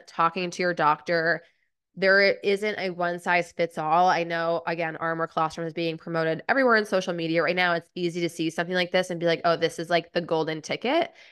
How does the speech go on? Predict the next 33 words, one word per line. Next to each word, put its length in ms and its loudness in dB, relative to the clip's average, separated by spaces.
But 260 6
I 120 2
don't 300 2
think 220 0
that 140 0
there's 240 0
one 420 -2
singular 540 0
supplement 400 -6
out 240 2
there 160 4
that's 240 0
just, 260 -6
like, 220 -2
the 100 -2
magic 400 -2
answer 400 -4
for 180 -4
everyone. 600 -4
So 220 2
if 80 2
you 100 0
try 260 2
it 200 2
and 240 2
you 60 2
don't 200 -2
see 120 -4
any 100 0
difference, 480 -2
I 80 -2
think 200 -4
that 340 2